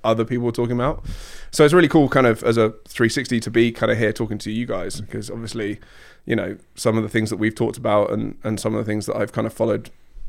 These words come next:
uh, you know, I listen to the podcast and some of the, the things you guys talk about have been things that have,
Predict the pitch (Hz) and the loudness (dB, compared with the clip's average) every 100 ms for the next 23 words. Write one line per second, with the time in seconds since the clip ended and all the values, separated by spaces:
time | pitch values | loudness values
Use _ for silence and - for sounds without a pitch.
0 | - 113 98 107 - 117 104 110 110 110 | -4 -2 -2 -4 -4 -2 0 0 -2 -2
1 | 107 101 113 107 110 110 110 117 - 113 | -6 -2 -2 0 0 0 -2 -4 -4 -2
2 | 110 110 107 - 110 113 107 110 110 117 | 2 0 -2 -8 -4 -2 -2 -2 -4 -2
3 | 135 110 98 - 110 120 113 120 117 113 | -2 -2 -4 -4 -2 0 2 2 0 0
4 | 104 110 110 | 2 2 0